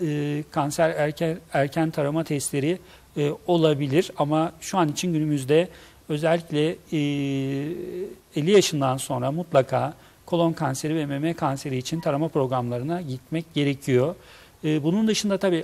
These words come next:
ailevi kanseri olanlar, yani a-, onlarda biraz daha farklı, daha erken yaşlarda kanser için erken tarama programlarının başlatılması gerekiyor. Bunun için de, e, ailesinde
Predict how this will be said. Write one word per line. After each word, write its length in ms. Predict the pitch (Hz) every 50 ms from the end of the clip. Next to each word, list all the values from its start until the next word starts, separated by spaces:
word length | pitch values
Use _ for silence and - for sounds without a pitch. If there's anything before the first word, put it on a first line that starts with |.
| - -
ailevi 540 | 160 151 143 151 160 165 170 180 196 226 233
kanseri 460 | 226 - 156 143 151 143 - 165 175
olanlar, 480 | 190 170 147 139 131 120 117 117 117 120
yani 380 | 131 147 143 139 139 139 147 165 - - - - - - - _ _ - -
a-, 100 | - - - - _ _ _ _ -
onlarda 480 | 156 160 170 185 196 208 208 226 214
biraz 260 | 226 220 180 170 160 175
daha 160 | 170 175 185
farklı, 440 | - - 135 135 - - 220 233 226
daha 260 | 196 180 208 202 160
erken 260 | 151 143 - 180 185
yaşlarda 840 | 185 175 139 123 135 - - - 127 120 120 127 123 156 180 214 - - - - - - - -
kanser 520 | - - 139 139 139 139 - 170 165 170 180 - 339 330 226
için 360 | 143 - - - 151 180 202 - -
erken 400 | 147 139 139 - 165 165 165 170
tarama 340 | - 151 131 139 147 160
programlarının 800 | 156 - - 135 127 117 123 127 123 123 123 127 123 143 175 170
başlatılması 840 | 139 131 123 - - 135 127 - - 135 123 123 143 135 - - 226 254
gerekiyor. 580 | - 160 131 120 117 - - 123 135 202 - - - - - - - _ -
Bunun 100 | - 208
için 320 | 156 135 - - 139 135 131
de, 220 | 156 175 196 196 185
e, 360 | 156 151 147 147 147 151 147
ailesinde 840 | - - 175 160 151 156 156 151 156 151 - - - 156 156 170 170